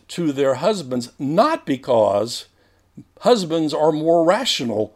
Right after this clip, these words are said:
than women, because, well, that isn't always true. I know men who can't think their way out of a cardboard box.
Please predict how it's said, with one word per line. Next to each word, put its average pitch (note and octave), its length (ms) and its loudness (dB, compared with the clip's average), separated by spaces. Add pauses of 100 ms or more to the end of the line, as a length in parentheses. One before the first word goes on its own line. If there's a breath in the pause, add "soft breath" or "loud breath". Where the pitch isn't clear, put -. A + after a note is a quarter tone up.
than F#3 200 -2
women, B3 320 2
because, E3+ 500 0
well, F#3+ 360 2 (200)
that G3+ 220 2
isn't B3+ 320 -4
always F3+ 500 4
true. B3+ 420 -4 (600 soft breath)
I C3 180 4
know F3 220 4
men F#3 340 0
who C#3+ 180 -4
can't - 340 -6 (100)
think F#3+ 260 -6
their F3 160 0
way E3 240 2
out F3 140 2
of F3 80 -2
a F#3 60 -8
cardboard D3+ 580 -4
box. - 600 -6